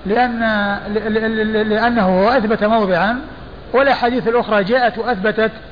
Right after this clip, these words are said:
يعني عدة مواضع، لأنه لو جاء فيه ثم لا يعود أو ثم لم يأتي، هذا هو الذي يصير فيه ال-، المعارضة. وأما كونه، آه، ذكر مرة واحدة يعني ف-،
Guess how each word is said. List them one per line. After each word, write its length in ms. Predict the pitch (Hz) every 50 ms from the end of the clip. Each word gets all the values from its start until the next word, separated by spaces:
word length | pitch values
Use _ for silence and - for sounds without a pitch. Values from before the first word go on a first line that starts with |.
| - - - - - - - - - - - -
يعني 460 | 226 254 220 226 220 214 208 208 214 226 226 - -
عدة 340 | 208 302 302 294 226 180 202
مواضع، 340 | 196 196 190 175 160 131 - - - - - - - - - - - 170
لأنه 320 | 180 220 277 294 254 240
لو 180 | 254 262 247 220
جاء 260 | 175 247 262 233 202
فيه 380 | 156 208 226 185 185 202 185
ثم 280 | 139 196 240 254 240 233
لا 160 | 214 214 208
يعود 420 | 202 196 185 165 202 214 208 196 208
أو 120 | 190 180
ثم 240 | 185 208 220 220 214
لم 280 | 202 202 208 202 202 202 - - - - - - -
يأتي، 420 | 208 233 226 196 - 196 220 262 269 - - - - -
هذا 220 | - 302 311 285 240
هو 100 | 233 240
الذي 220 | 220 220 196 196
يصير 280 | 185 180 - 208 196 160
فيه 200 | 196 196 175 175
ال-، 160 | 180 180 185
المعارضة. 580 | 208 208 196 196 170 180 185 175 160 147 131 - - - - - - - - - - -
وأما 640 | - 208 254 294 294 277 262 247 233 220 208 208 - - - - - - - -
كونه، 420 | - 240 254 247 226 185 196 226 220 -
آه، 300 | 214 202 196 196 196 202
ذكر 400 | 208 247 220 - 214 214 202 196
مرة 380 | 208 214 208 196 - 185 190 202
واحدة 440 | 202 170 - 160 170 185 220 233 - - - - - - - - - - - - - - - - 269
يعني 480 | 269 277 240 226 226 240 254 262 269
ف-، 400 | 269 262 262 247 233 226 214 208